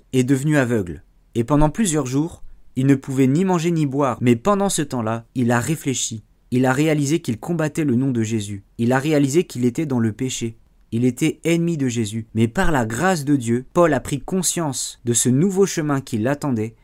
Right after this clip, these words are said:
Il a choisi de suivre Jésus, de servir Jésus, et Dieu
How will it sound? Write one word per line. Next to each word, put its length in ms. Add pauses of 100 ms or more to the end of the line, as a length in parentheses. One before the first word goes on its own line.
(140)
Il 160
a 80
choisi 400
de 100
suivre 500
Jésus, 420 (160)
de 120
servir 520
Jésus, 500
et 140
Dieu 400